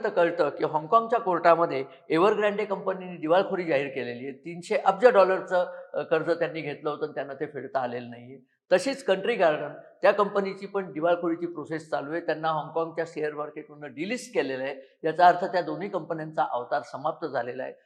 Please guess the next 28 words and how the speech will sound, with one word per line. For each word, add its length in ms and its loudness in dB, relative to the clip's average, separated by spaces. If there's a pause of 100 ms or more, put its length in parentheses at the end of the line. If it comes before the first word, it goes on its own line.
(160)
प्रचंड 380 8
पैसे 460 4
चिनी 400 -6
नागरिकांचे 540 -6
त्यात 280 -6
बुडालेले 440 -2
आहेत, 140 -6 (300)
त्यात 160 4 (380)
तो 220 4
फटका 260 2
बसला, 300 2
त्यानंतर 440 -2
चीनला 380 -2
अजून 240 -2
सावरता 680 -4
आलेलं 460 -6
नाहीये. 340 -16 (800)
सत्या 540 6
लिहितात, 440 4
"बांगलादेश 680 2
आणि 260 -4 (320)
आपल्या 260 6
देशाच्या 400 2
व्यापार 320 6
संबंधावर 560 2
व्हिडिओ 240 0
बनवा, 320 0
कारण 240 -2